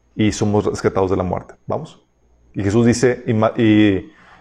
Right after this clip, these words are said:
y este Pablo menciona en, en Corintios, primera Corintios cinco siete que Jesús es nuestro cordero pascual, es nuestra Pascua.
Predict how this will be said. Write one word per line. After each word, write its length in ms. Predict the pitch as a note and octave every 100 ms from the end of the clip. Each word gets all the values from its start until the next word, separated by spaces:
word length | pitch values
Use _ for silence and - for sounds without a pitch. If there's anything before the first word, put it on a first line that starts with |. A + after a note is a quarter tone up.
| _ -
y 300 | A#2 A#2 A2+
este 500 | A2 - C3 A#2+ A2
Pablo 260 | G2+ A#2 A#2
menciona 340 | A2+ G2 A2+
en, 140 | A2+ A#2
en 100 | A#2
Corintios, 580 | G#2+ G#2+ G#2 A#2 - - -
primera 200 | A2 A2
Corintios 420 | A#2 G#2+ A2+ -
cinco 280 | B2 A2+ G2+
siete 300 | A2+ A2 A2
que 100 | G2
Jesús 320 | F2 G#2+ G#2
es 140 | G2
nuestro 200 | G#2+ -
cordero 360 | G2 G2 G2 -
pascual, 260 | - - A2
es 80 |
nuestra 240 | A2+ A2 -
Pascua. 360 | - - -